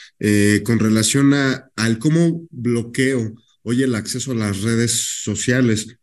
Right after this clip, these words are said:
Hoy por hoy los usuarios que lo hacen, lo hacen a través de un firewall, y un firewall que tenga cierta cantidad de licenciamientos para poder ejecutarlo. Hoy, ¿cómo lo podemos hacer a través de Extreme si no uso un firewall?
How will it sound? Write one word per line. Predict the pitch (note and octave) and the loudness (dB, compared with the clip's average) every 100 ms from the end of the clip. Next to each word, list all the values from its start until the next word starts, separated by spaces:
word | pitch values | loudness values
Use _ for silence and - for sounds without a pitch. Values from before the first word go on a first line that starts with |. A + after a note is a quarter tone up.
| _ | _
Hoy | - B2+ | 0 0
por | C#3 C3+ | 2 2
hoy | C3+ C#3 | 4 4
los | B2+ G#2+ | 2 -2
usuarios | F#2+ A2+ A#2 B2+ | -6 -4 -2 -4
que | B2 A2 | -2 -2
lo | G2+ G2+ | 0 0
hacen, | G#2 - C3 C3 | -2 -2 -2 -2
lo | G2+ | -2
hacen | G#2 B2 | -2 -4
a | A2 | -4
través | A2 G2 G#2+ | -4 -2 0
de | A2+ | 0
un | A2+ | 0
firewall, | A2+ A#2+ C3 G#2+ G2+ - _ _ | 0 0 2 0 -4 -10 _ _
y | G#2+ | 0
un | B2 | 0
firewall | B2+ C3 C3+ D3+ D3+ | 2 2 2 2 0
que | - | -4
tenga | A#2 B2 C3 B2+ A#2 G#2 | -2 0 0 0 -2 -4
cierta | G2 A2+ A#2+ B2+ | -4 -6 -6 -4
cantidad | G#2+ F#2+ G#2+ A#2+ | -2 0 0 2
de | |
licenciamientos | A#2 - G2 F#2+ G#2+ G#2 A2 A2 C#3+ G#3 - _ _ - | 0 0 -4 -4 0 0 0 -2 -4 -6 -12 _ _ -4
para | G2+ G2+ | -2 -2
poder | G2+ G#2+ A2+ | 0 0 2
ejecutarlo. | A2 - G2 - A#2 A#2 G#2+ A2+ - - | -2 -4 -4 -2 2 2 0 -4 -18 0
Hoy, | B2 B2 | 2 4
¿cómo | C3+ B2+ | 2 0
lo | B2 - | 0 -2
podemos | G#2+ A2 A2+ | -2 -2 -4
hacer | G#2+ A2 | -6 -4
a | A2 | -4
través | G2+ G2 G#2 G#2 | -2 0 0 2
de | G#2+ | 0
Extreme | - - A2 C3+ - - _ | -2 0 0 0 -4 -14 _
si | - - | -8 -2
no | G2+ G#2+ | 0 2
uso | G#2+ G#2 | 2 0
un | G#2 | -4
firewall? | G#2+ A2 G#2+ G2 | -2 -2 -2 -4